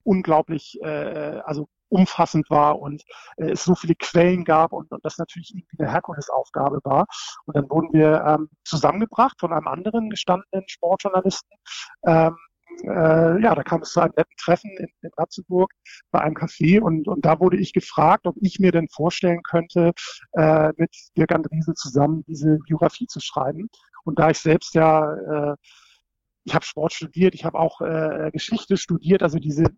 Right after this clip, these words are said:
diese, das war immer auch mein, mein Traum, äh, sporthistorische Texte zu schreiben und in dem Bereich auch,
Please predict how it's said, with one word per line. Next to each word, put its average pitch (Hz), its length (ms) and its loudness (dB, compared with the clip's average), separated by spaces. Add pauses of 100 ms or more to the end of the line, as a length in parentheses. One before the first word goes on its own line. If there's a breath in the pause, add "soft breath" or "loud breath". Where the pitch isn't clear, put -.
(100)
diese, 160 260 -2
das - 180 -4
war 165 120 4
immer 170 200 4
auch - 140 -4
mein, 156 380 -4
mein 156 160 -4
Traum, 170 380 0 (360)
äh, 156 380 -4 (160)
sporthistorische 175 880 0
Texte - 340 -4
zu - 160 -10
schreiben 196 480 0
und 165 220 -10
in 160 120 -16
dem 170 140 -16
Bereich 156 400 -2
auch, 147 220 -2